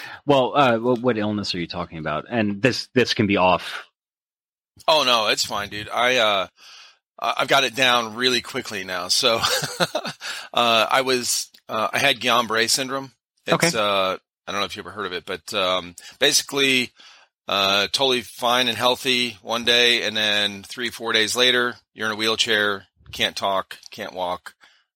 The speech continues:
Speaker 2: whatever. So
Speaker 1: The,
Speaker 2: that
Speaker 1: the,
Speaker 2: lasts. <laughs>
Speaker 1: the funny thing is, is I actually had heard of that.
Speaker 2: Oh shit! Okay. Yeah. A lot of people haven't.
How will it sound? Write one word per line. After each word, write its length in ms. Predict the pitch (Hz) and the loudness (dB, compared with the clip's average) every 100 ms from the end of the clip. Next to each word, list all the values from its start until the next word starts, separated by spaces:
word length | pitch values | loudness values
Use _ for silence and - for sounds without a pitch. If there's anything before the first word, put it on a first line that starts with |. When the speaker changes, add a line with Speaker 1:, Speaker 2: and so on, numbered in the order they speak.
| _ | _
Speaker 2:
whatever. 360 | - 90 87 | -8 -8 -6
So 400 | 58 - 113 92 80 - - | -2 0 0 -4 -8 -20 -14
Speaker 1:
The, 60 | 180 | -4
Speaker 2:
that 240 | 143 143 | 2 4
Speaker 1:
the, 80 | 135 | 4
Speaker 2:
lasts. 600 | 123 120 - - - - | 2 2 0 -4 -8 -14
<laughs> 240 | _ 117 - | _ -12 -2
Speaker 1:
the 140 | 135 | -2
funny 260 | 120 160 175 | 2 2 2
thing 200 | 151 139 | 4 4
is, 140 | 139 | 2
is 140 | 120 | 2
I 160 | 104 110 | 4 4
actually 400 | 110 110 - 113 | 4 2 0 -4
had 240 | 95 104 101 | -2 -4 -4
heard 280 | 104 107 | -4 -4
of 100 | 95 78 | -4 -14
that. 180 | 71 _ _ _ _ _ _ | -16 _ _ _ _ _ _
Speaker 2:
Oh 140 | 135 | -2
shit! 380 | 151 - 180 - _ | 0 0 0 -4 _
Okay. 280 | 131 151 117 | -6 -2 0
Yeah. 160 | 131 127 | 4 4
A 20 | |
lot 140 | 113 | 4
of 60 | - | 0
people 200 | 160 135 | -8 -6
haven't. 320 | 120 135 92 | -4 -6 -10